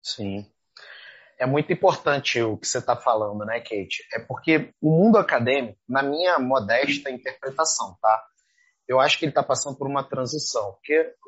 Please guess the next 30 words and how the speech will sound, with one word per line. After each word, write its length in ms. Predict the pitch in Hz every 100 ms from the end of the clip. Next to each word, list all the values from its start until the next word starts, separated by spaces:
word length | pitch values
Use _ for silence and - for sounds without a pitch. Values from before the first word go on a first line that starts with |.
| _
o 80 | -
mundo 260 | 175 214 240
era 140 | 226
offline, 720 | 226 220 180 151 120 104 98 _ _
né? 260 | 131 156 156 _ _ _ _ -
E 120 | 160
os 140 | 151
métodos 580 | 131 165 220 220 170 156
pra 180 | - 147
construir 640 | - 147 - - 127 120 110
a 100 | -
carreira 360 | 110 117 117
acadêmica 720 | 107 104 101 139 139 113 127
eram 280 | 139 180 214
offline, 600 | 208 - 147 120 101 95 - - - _ _ _ _ 117
né? 300 | 123 143 - _ _ _ - - _
Só 180 | - -
que 100 | -
acabou 440 | - - 392 220 254
isso, 360 | 160 131 -
a 60 | 127
pandemia 540 | 180 196 196 170 196
deixou 360 | 185 175 - 175
de 180 | 170 190
joelhos 680 | 208 196 170 196 156 110 - - _ _ _ _ 127
o 80 |
mundo 260 | 135 147 147
acadêmico, 680 | - 117 110 101 92 _ _ -
de 200 | 147 247
joelho, 720 | 254 254 190 196 175 117